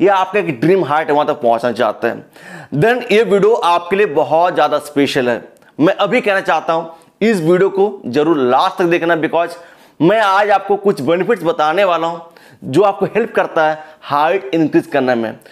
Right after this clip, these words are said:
तो मैं आज एक ऐसा फूड के बारे में डिस्कस करने वाला हूं जिसे आपको डेली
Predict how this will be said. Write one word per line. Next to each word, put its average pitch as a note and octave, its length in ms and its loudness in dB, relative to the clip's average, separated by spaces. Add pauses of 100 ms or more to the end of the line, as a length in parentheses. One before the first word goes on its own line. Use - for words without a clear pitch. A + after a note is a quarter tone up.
(260)
तो G#3+ 80 4
मैं B3+ 240 2
आज A#3 340 0
एक C4 220 -4
ऐसा G3+ 380 0
फूड A#3+ 280 0
के A#3 140 2
बारे G3 180 2
में G3+ 60 0
डिस्कस F#3 280 -2
करने D#3+ 320 0
वाला C#3+ 260 2
हूं - 640 -8
जिसे G#3+ 320 2
आपको G3 460 0 (340)
डेली F#3 360 0